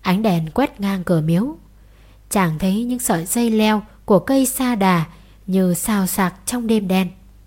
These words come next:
Sự đời người ta thường nói cây kim trong rẻ cũng có ngày lòi ra. Anh Chín dạo này phát hiện ra Nga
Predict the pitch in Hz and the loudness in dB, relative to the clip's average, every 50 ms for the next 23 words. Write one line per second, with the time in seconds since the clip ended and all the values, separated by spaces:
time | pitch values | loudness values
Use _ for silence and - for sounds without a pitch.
0 | - - - - - - - - - - - - - - - - - - - - | -20 -20 -20 -20 -20 -20 -20 -20 -20 -20 -20 -20 -20 -20 -20 -20 -20 -20 -14 -8
1 | - - 233 208 190 175 180 180 175 170 170 170 170 180 - 226 214 - 196 180 | -2 0 2 2 4 4 4 4 4 4 4 2 0 0 0 0 0 0 0 0
2 | 165 165 170 170 185 214 247 247 240 - 233 214 196 190 - - 208 196 180 170 | 2 2 2 2 0 0 -2 -4 -2 0 2 4 4 2 2 2 2 2 2 0
3 | - 196 180 175 165 190 185 170 156 143 - - - 170 180 - 269 247 214 180 | -2 -2 -2 -2 0 0 2 2 0 -2 -4 -6 -6 -6 -4 -4 -4 -2 -2 0
4 | 165 165 170 165 160 151 - 196 196 214 208 190 - - - - - - - - | 0 0 0 0 0 -2 -2 -2 -2 -2 -2 -4 -8 -14 -20 -20 -20 -20 -20 -20
5 | - - - - - - - - - - - - - - - - - - - 202 | -20 -20 -20 -20 -20 -20 -20 -20 -20 -20 -20 -20 -20 -20 -20 -20 -8 -4 -2 -2
6 | 185 - 196 190 208 240 262 254 - 208 175 175 180 175 180 - 285 294 - - | 0 0 0 0 0 -2 -4 -4 -2 -2 0 0 0 0 -2 -2 -4 -4 -2 0
7 | 233 180 170 165 160 - 233 233 214 196 190 190 196 196 190 190 | 0 0 0 -2 -4 -4 -4 -6 -4 -4 -4 -2 0 -2 -2 -4